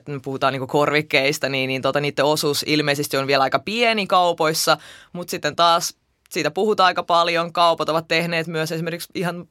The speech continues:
muita konkreettisia muutoksia tämän koko trendin edistämiseksi, että vaikka se niitten tuotesegmentti olisi vielä pieni, niin silti sit se muutos näkyy ihan muitten, läpi muittenkin osastojen ja, ja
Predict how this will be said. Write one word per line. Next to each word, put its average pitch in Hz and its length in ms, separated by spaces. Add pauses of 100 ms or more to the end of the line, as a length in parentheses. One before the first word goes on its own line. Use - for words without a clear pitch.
(120)
muita 208 340
konkreettisia 202 640
muutoksia 185 500
tämän 170 220
koko 175 180
trendin 160 540
edistämiseksi, 135 800
että 139 200
vaikka 151 220
se 151 160 (320)
niitten 170 400
tuotesegmentti 143 800
olisi 139 140
vielä 139 140
pieni, 139 400
niin 139 200 (260)
silti 151 360
sit 147 160
se 160 80
muutos 151 360
näkyy 147 320
ihan 147 280
muitten, 160 480
läpi 160 240
muittenkin 190 480
osastojen 131 600
ja, 135 280
ja 127 260